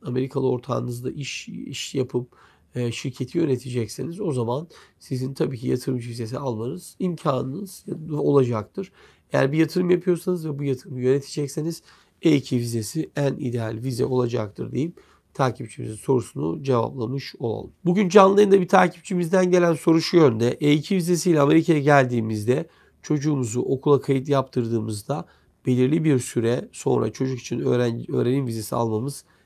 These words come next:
gerekir mi?" diye takipçimiz bize soruyor. Şimdi siz Amerika'ya E iki yatırımcı vizesiyle geldiğinizde çocuğunuzu okula kaydedebilirsiniz ve çocuğunuz da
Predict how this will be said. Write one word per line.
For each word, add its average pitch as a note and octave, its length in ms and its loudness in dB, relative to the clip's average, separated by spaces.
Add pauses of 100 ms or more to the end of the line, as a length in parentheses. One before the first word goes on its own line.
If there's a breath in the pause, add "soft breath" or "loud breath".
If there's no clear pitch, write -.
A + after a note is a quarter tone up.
(180)
gerekir B2 400 0
mi?" G#2+ 180 -6
diye C3 180 -4
takipçimiz B2 840 -6
bize A#2 260 -6
soruyor. A2 440 -8 (120)
Şimdi G3 300 -2
siz F#3+ 240 -2
Amerika'ya F3+ 640 4 (160)
E D3 120 4
iki D3+ 220 0
yatırımcı D#3+ 360 0
vizesiyle C3+ 400 0
geldiğinizde A#2 920 0 (380 soft breath)
çocuğunuzu B2+ 760 0
okula C3 360 -2
kaydedebilirsiniz B2 1040 -2 (360 soft breath)
ve D#3 100 -2
çocuğunuz A#2 580 -2
da D3+ 240 0